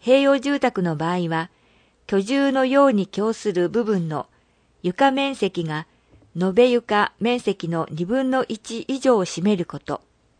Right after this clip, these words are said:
募集戸数、先着十八戸。木造住宅耐震改修事業。要件、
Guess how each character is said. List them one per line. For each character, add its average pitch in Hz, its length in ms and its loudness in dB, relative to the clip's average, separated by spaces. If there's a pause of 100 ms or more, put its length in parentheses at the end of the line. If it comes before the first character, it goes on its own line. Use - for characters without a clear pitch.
(2000)
募 196 120 -4
集 285 280 0
戸 285 160 0
数、 160 380 -6 (460)
先 254 300 -2
着 208 480 0 (100)
十 254 220 2
八 - 320 -6
戸。 - 200 -8 (2500)
木 208 260 -4
造 294 200 2
住 294 220 0
宅 208 260 -4
耐 233 220 0
震 254 280 -4
改 240 200 0
修 247 260 -2
事 226 140 -4
業。 156 360 -4 (520)
要 240 200 4
件、 208 300 -2